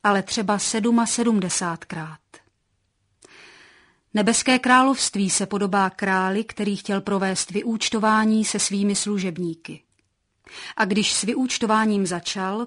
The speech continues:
přivedli mu jednoho dlužníka, u kterého měl deset tisíc hřiven. Protože dlužník neměl čím zaplatit, pán rozkázal ho prodat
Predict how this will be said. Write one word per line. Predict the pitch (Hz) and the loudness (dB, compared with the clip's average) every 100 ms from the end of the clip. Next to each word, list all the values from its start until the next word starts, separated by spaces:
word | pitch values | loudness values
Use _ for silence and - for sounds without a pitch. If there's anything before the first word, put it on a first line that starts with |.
| - | -8
přivedli | - 202 196 202 | -8 -4 -2 0
mu | 196 | 0
jednoho | 196 190 180 185 | 0 -2 -4 -4
dlužníka, | 185 180 175 214 226 226 | -4 -4 -2 -2 0 -4
u | |
kterého | - 214 208 202 | -4 -2 -2 0
měl | 202 196 190 | 0 0 0
deset | 180 202 233 220 | -2 -4 -4 -6
tisíc | - 202 - 202 - | -8 -6 -4 -6 -6
hřiven. | 175 190 196 170 160 156 160 _ _ _ _ _ - - - - - | -8 -6 -6 -6 -10 -12 -16 _ _ _ _ _ -20 -18 -16 -18 -8
Protože | 202 208 240 254 | -4 0 2 4
dlužník | 262 262 269 240 | 6 8 8 6
neměl | 220 214 214 214 | 2 2 2 0
čím | 208 220 214 | 0 0 0
zaplatit, | 190 196 196 196 233 - - - | -2 -2 -4 -4 -8 -8 -14 0
pán | 196 190 202 214 | 2 4 4 2
rozkázal | 196 185 - 196 185 185 | 0 -2 0 0 0 -2
ho | 170 185 | -4 -8
prodat | - 190 180 202 | -4 -4 -2 -4